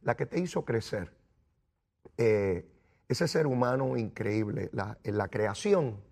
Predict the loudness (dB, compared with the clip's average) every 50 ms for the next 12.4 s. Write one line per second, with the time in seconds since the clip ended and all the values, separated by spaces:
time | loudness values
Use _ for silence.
0 | _ _ _ _ _ _ _ _ _ _ _ _ _ -8 -6 -4 -4 -2 0 0
1 | 0 0 0 -2 0 0 0 0 2 2 0 0 -2 -2 -4 -6 -6 -4 -4 -2
2 | -2 0 0 2 2 2 2 2 2 0 -2 -4 -6 -6 -10 -16 _ _ -10 -8
3 | -6 -4 -4 -4 -2 -2 -2 -2 -2 -2 -2 0 2 4 4 4 4 2 -2 -8
4 | -20 _ _ _ _ _ _ _ _ _ _ _ -8 -6 -6 -8 -6 -6 -4 -4
5 | -4 -4 -6 -10 -16 _ -10 -8 -8 -8 -12 _ _ _ _ -4 -2 -2 -2 0
6 | 0 -2 -2 0 0 0 0 0 0 0 0 0 0 0 0 -2 -2 -6 -8 -12
7 | _ _ _ _ _ _ _ _ _ _ _ _ -4 -2 -2 0 0 -2 -4 -6
8 | -6 -4 -4 -4 -4 -2 -4 -4 -4 -4 -2 -2 0 0 2 0 -2 -2 -2 -2
9 | -2 -4 -4 -4 -4 -4 -2 -2 -2 -2 -2 -2 -4 -6 -4 -4 -6 -4 -4 -6
10 | -8 -6 -2 0 0 2 0 0 -4 -8 -6 -4 -4 -4 -6 -10 _ _ _ _
11 | _ _ _ _ _ _ _ -4 -4 -4 -4 -4 -8 -6 -4 -6 -6 -4 -2 0
12 | 0 0 0 0 -2 -4 -6